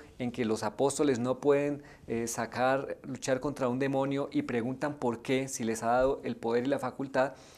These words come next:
el Señor responde, "Porque ese tipo de demonios solamente se pueden llegar a sacar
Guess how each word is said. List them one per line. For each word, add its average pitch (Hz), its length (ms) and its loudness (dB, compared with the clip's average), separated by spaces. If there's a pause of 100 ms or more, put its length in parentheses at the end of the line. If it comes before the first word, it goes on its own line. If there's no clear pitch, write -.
(100)
el 127 80 -4
Señor 123 260 0
responde, 143 400 0
"Porque 120 460 -2
ese 147 260 0
tipo 160 460 -4
de 127 200 -2
demonios 139 420 0
solamente 139 600 -2 (200)
se - 120 -8
pueden 131 240 0
llegar 123 200 4
a 127 80 2
sacar 135 420 -2